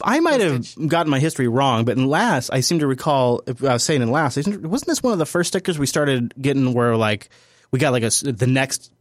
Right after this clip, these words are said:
Speaker 1: tier up in vinyl quality, and we're like,
Speaker 2: Yeah.
Speaker 1: "We're doing this from
Speaker 2: Yes.
Speaker 1: now on."
Speaker 2: Yeah,
Speaker 1: Yeah.
Speaker 2: and I ordered, like, three hundred of them, and Ohio
Speaker 1: <laughs>
Speaker 2: Linux Fest ended up being, like, maybe a hundred people.
Speaker 1: Yeah.
Speaker 2: <laughs>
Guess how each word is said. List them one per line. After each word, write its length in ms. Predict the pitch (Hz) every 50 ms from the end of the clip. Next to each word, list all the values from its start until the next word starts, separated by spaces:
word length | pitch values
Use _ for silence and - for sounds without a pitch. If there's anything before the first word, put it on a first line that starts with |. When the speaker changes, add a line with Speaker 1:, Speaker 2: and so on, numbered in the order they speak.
| _ _
Speaker 1:
tier 300 | - - - 147 135 139 135
up 140 | 127 127
in 100 | 139 131
vinyl 340 | 113 113 110 127 127 131 131
quality, 480 | 131 - 135 120 117 123 127 131 127 123
and 100 | 117 123
we're 100 | 127 123
like, 280 | 120 120 113 107 101 -
Speaker 2:
Yeah. 260 | - 185 180 151 131
Speaker 1:
"We're 160 | 135 165 175 156
doing 300 | 127 160 147 135 127 131
this 160 | 131 120 -
from 140 | - 113 110
Speaker 2:
Yes. 220 | 208 185 - 107
Speaker 1:
now 60 | 107
on." 140 | 104 - 101 -
Speaker 2:
Yeah, 220 | 214 226 220 190 180
Speaker 1:
Yeah. 60 | - 240
Speaker 2:
and 60 | 233
I 120 | 240 226 220
ordered, 320 | - 226 226 220 214 190
like, 160 | 202 190 170
three 240 | - - - 214 196
hundred 280 | 180 190 190 190 185 190
of 100 | 190 185
them, 180 | 196 190 190
and 160 | 190 180 -
Ohio 340 | - 196 196 208 208 196 196
Speaker 1:
<laughs> 60 | 208
Speaker 2:
Linux 240 | 226 240 240 220 -
Fest 240 | - 226 214 214 -
ended 220 | 233 214 214 208
up 140 | 208 196 180
being, 260 | 190 202 202 208 208
like, 260 | 196 190 185 180 - -
maybe 240 | 190 185 180 190
a 80 | 185 185
hundred 220 | 190 185 185 180 175
people. 360 | 196 185 - 202 196 202 196 190
Speaker 1:
Yeah. 320 | 180 165 143 139 131 123
Speaker 2:
<laughs> 480 | 117 - - - - - - 330 277